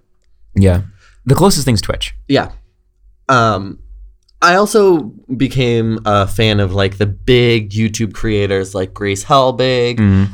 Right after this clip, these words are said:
Speaker 2: Uh, I didn't get into Tyler Oakley. Uh, I was really into Shane Dawson for a while, and then I was like, "I'm out of here" when I, like, hit puberty.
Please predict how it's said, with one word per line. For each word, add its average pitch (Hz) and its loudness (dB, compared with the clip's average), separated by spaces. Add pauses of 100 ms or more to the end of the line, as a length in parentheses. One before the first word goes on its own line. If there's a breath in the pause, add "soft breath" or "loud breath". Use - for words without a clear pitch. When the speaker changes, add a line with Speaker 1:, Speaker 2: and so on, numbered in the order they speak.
Speaker 2:
Uh, 101 2
I 139 4
didn't 180 0
get 151 0
into 107 -4
Tyler 98 0
Oakley. 98 -4
Uh, 101 2
I 117 4
was 127 0
really 147 2
into 113 -4
Shane 104 -4
Dawson 95 -2
for 101 -4
a 98 -2
while, 95 -2
and 95 -8
then 95 -6
I 95 -6
was 92 -10
like, 92 -8
"I'm 135 0
out 92 -2
of 95 -6
here" 95 -8
when 92 -6
I, 87 -4
like, 73 -14 (380)
hit 107 -10
puberty. 90 -10